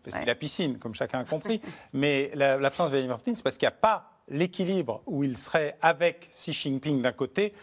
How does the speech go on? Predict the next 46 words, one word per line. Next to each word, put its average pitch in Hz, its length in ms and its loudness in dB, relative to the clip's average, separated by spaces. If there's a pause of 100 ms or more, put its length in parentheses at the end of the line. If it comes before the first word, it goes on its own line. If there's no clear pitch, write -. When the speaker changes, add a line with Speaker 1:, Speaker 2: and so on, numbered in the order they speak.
(140)
Speaker 1:
et 131 60 -4
les 127 160 0
Occidentaux 135 500 0
de 123 120 0
l'autre. 233 480 2 (360)
Et 82 400 -8 (200)
l'absence 190 600 2
de 160 80 0
volonté 165 460 0
de 143 40 -4
la 139 120 6
Chine 180 260 -2
de 131 140 2
dire, 131 240 0
euh, 107 220 0
Speaker 2:
C'est 101 40 -4
ça. « 226 80 -10 (200)
Speaker 1:
Nous 139 100 0
sommes 170 320 2
ensemble », 165 380 2
alors 180 280 4
que - 100 -4
les 139 140 2
deux 208 180 2
déclarations, 143 640 0 (300)
déclaration 135 440 2
commune 143 240 0
Xi 131 140 -6
Jinping, 131 380 -2
Poutine, 135 340 -2 (420)
quinze 165 240 0
pages, 165 320 2
déclaration 135 420 -2
commune 156 240 -2
des 131 140 -2
ministres 160 260 -4
des 135 60 -2
Affaires 135 160 -4
étrangères, 135 400 -2
vingt 165 180 0
pages, 180 320 2 (160)
sur 151 200 4
le 151 120 4
monde 208 240 6
alternatif 180 720 2
rêvé 175 420 2